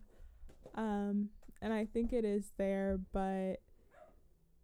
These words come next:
some family members, and there are some situations in relationships where it's not healthy, and it's okay if you feel the need to distance yourself.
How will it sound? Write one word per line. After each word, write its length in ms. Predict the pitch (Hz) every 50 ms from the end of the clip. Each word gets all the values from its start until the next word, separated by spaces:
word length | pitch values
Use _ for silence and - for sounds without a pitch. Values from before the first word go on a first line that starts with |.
| - - -
some 520 | - - - - - 247 262 269 269 277
family 360 | - 294 254 262 254 262 262
members, 640 | 254 240 240 240 233 240 233 233 233 240 240 226 -
and 360 | - - 214 208 208 208 202
there 180 | 214 214 208 196
are 280 | 185 202 208 208 208
some 200 | 208 - 214 208
situations 640 | 208 214 202 - 202 196 180 190 - - 208 202 202
in 100 | 202 196
relationships 920 | 190 190 190 190 196 - - 202 202 196 - 202 202 202 - - - - 190
where 600 | 196 190 190 185 185 185 185 185 190 190 196 190 - - _ - - - - -
it's 240 | 202 214 208 - 208
not 240 | 190 180 180 -
healthy, 580 | 196 190 196 202 - - 220 214 214 214 202 - -
and 120 | 202 202 190
it's 200 | 196 - - 202
okay 480 | 202 196 - - 185 180 180 180 180 -
if 100 | 190 - -
you 140 | 196 190 185
feel 200 | 185 - 190 185
the 100 | 180 190 185
need 220 | 185 185 185 185 -
to 60 | 214
distance 460 | 180 - 170 175 - - 196 190 -
yourself. 480 | 196 196 190 - - 180 180 180 185